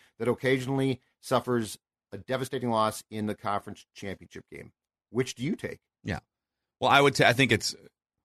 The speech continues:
Speaker 2: what
Speaker 1: It's
Speaker 2: would
Speaker 1: not
Speaker 2: you
Speaker 1: ideal, but
Speaker 2: I would take an unknown period of twenty years if it meant two trips to the Super Bowl in, like, a four-year stretch. And then, hey, the next twenty years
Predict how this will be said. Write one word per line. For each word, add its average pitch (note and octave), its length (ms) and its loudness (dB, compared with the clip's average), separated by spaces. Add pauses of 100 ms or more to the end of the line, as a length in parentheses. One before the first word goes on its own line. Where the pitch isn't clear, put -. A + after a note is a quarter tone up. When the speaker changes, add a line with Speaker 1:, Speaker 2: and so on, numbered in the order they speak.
(100)
Speaker 2:
what A#2+ 120 4
Speaker 1:
It's C3 40 6
Speaker 2:
would C3+ 60 8
Speaker 1:
not B2+ 140 6
Speaker 2:
you A2 80 8
Speaker 1:
ideal, D#3+ 200 4
but - 160 -10 (280)
Speaker 2:
I A#2+ 80 4
would C3 140 6
take C3 200 6
an A2 100 4
unknown A#2 440 4
period A2+ 300 6
of F2+ 100 0
twenty G2+ 280 4
years F#2 280 4
if E2+ 80 -2
it E2+ 80 2
meant F2 280 2 (340)
two A#2 180 2
trips - 260 2
to A2 60 -2
the E2 100 0
Super F#2 260 2
Bowl E2+ 280 6
in, F2 120 -2
like, F2 140 2
a F2 60 -2
four-year E2+ 400 2
stretch. D2+ 500 -2
And F#2+ 120 2
then, E2 260 4
hey, E2 400 4 (240)
the D#2 260 0
next A2 200 4
twenty C3 240 6
years C3+ 380 4